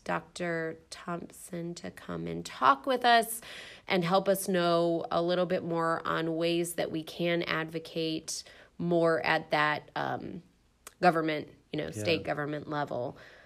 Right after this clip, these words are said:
Speaker 2: In a way that's meaningful.
Speaker 1: Yes, I
Speaker 2: Yeah.
Speaker 1: don't want to complain. Like, I am, I, I come with
Speaker 2: Yeah.
Speaker 1: solutions, not
Speaker 2: Yeah.
Speaker 1: problems.
Speaker 2: That's
Speaker 1: That's
Speaker 2: my,
Speaker 1: all
Speaker 2: that, that was
Speaker 1: <laughs>
Speaker 2: gonna be
Speaker 1: I
Speaker 2: my next fear. That was,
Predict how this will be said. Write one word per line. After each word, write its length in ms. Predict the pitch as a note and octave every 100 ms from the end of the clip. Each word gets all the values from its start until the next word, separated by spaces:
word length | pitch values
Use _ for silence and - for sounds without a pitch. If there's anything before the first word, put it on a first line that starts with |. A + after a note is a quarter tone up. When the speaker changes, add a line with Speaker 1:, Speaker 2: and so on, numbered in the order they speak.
| -
Speaker 2:
In 100 | C3
a 60 | B2+
way 160 | B2
that's 200 | A#2 F#2
meaningful. 600 | G#2 G#2 G2+ F#2+ E2+ F#2 F#2+ - -
Speaker 1:
Yes, 380 | F#3+ E3 - -
I 60 |
Speaker 2:
Yeah. 60 | G#3
Speaker 1:
don't 340 | B3+ C4 B3
want 340 | A#3 A#3+ A#3 -
to 100 | G#3+
complain. 540 | F#3 F3+ G#3+ G#3 G3
Like, 160 | F#3+ F#3+
I 140 | F#3+
am, 320 | G3 G3 F#3 -
I, 240 | G3+ G#3+ G#3+
I 100 | G#3
come 340 | G3+ - A#3+ A3
with 140 | G3+
Speaker 2:
Yeah. 220 | - -
Speaker 1:
solutions, 840 | F#3 G3 G3+ - E3+ D#3+ D3+ D3+ F#3+
not 180 | G3
Speaker 2:
Yeah. 180 | G#3 G3
Speaker 1:
problems. 580 | F#3 F3 E3 D#3+ - -
Speaker 2:
That's 240 | - C3
Speaker 1:
That's 60 | -
Speaker 2:
my, 260 | D3 C#3 A#2
Speaker 1:
all 100 | C4+
Speaker 2:
that, 220 | - B2+
that 100 | C3
was 100 | C#3
Speaker 1:
<laughs> 0 |
Speaker 2:
gonna 120 | D3
be 80 | C#3
Speaker 1:
I 20 |
Speaker 2:
my 160 | B2+ B2
next 300 | B2 A#2 -
fear. 320 | A2+ C#3 A#2+
That 120 | G2+
was, 220 | A2+ A2+